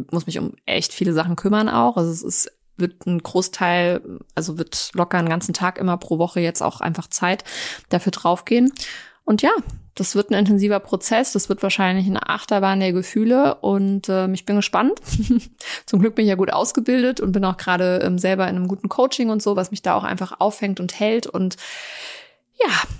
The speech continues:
das also dazu. Mm, und ansonsten, äh, morgen ist Altweiberfastnacht. Deswegen muss ich mich heute auch auf jeden Fall beeilen, diese Podcast-Folge aufzunehmen. Ich muss früh ins Bett, denn es geht morgen früh für mich nach einem Zahnarzttermin direkt nach Köln.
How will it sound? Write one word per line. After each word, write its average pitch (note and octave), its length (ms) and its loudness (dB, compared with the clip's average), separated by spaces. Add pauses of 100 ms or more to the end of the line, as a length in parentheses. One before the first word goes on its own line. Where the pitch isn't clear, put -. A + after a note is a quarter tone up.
das C#4 180 0
also C#4 240 0
dazu. A3 720 2 (160)
Mm, A#3 280 2 (100)
und G#3+ 100 -4
ansonsten, B3+ 720 2 (960)
äh, G3+ 180 4
morgen A#3+ 220 6
ist C4+ 100 4
Altweiberfastnacht. G#3+ 920 0 (580)
Deswegen G#3+ 200 4
muss A#3+ 80 6
ich A#3+ 60 2
mich G#3+ 120 4
heute G#3+ 180 2
auch G#3 60 2
auf G3+ 100 -2
jeden B3 120 4
Fall A3+ 140 0
beeilen, A3 220 -2
diese G#3+ 140 0
Podcast-Folge G#3 680 0
aufzunehmen. G#3+ 380 0
Ich G3+ 60 2
muss - 160 -2
früh C4+ 160 2
ins D#4 180 4
Bett, A3+ 380 -2
denn G3 80 2
es G3+ 120 -2
geht G#3+ 140 -2
morgen F#3+ 220 2
früh A#3 260 -2
für A#3 160 -4
mich G#3 300 0
nach G3 180 0
einem F#3+ 160 0
Zahnarzttermin F#3 720 0
direkt F#3 260 -2
nach G3+ 180 -2
Köln. F#3+ 500 4